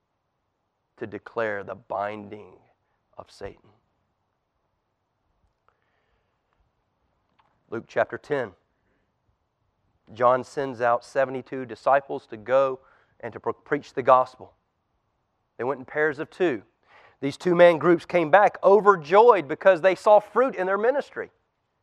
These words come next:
Well, they were overjoyed because they saw hearts being converted by the Spirit of God.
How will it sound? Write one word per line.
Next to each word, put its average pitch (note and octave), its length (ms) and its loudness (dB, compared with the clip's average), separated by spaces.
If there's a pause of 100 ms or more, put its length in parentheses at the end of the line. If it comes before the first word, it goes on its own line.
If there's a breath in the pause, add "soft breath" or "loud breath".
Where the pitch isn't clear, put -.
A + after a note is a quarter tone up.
(420)
Well, G3 160 6
they G#3+ 40 6
were G3+ 140 6
overjoyed G#3 640 4
because F#3 240 -2
they G3 120 -4
saw F#3+ 260 2
hearts A3+ 320 4
being G3+ 280 -4
converted G3+ 640 0
by F3+ 140 2
the E3+ 100 -6
Spirit F#3 320 -4
of D#3+ 100 -10
God. A3 380 4